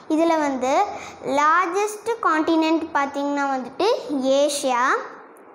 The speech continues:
smallest continent பார்த்தீங்கன்னா ஆஸ்திரேலியா. இப்போ நம்ம பார்க்க போறது வந்துட்டு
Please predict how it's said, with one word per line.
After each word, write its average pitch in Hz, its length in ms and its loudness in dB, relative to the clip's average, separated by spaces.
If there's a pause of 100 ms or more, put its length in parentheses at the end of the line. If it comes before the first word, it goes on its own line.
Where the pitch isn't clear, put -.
(440)
smallest 440 800 2
continent 330 600 0
பார்த்தீங்கன்னா 277 480 -2 (480)
ஆஸ்திரேலியா. 277 840 0 (340)
இப்போ 370 220 -2
நம்ம 370 200 2
பார்க்க 294 480 -2
போறது 262 140 -2
வந்துட்டு 262 500 -2